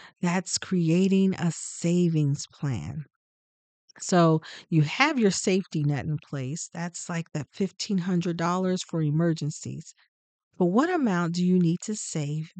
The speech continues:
beyond that? It's recommended to have three to six months of expenses in your saving.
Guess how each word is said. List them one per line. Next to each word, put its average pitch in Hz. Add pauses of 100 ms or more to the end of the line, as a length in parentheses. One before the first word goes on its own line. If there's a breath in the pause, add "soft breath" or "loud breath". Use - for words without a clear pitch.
beyond 190
that? 120 (1080)
It's 240
recommended 202
to 175
have 165 (220)
three 226
to 226
six -
months 185 (260)
of 170
expenses 190
in 175
your 165
saving. 143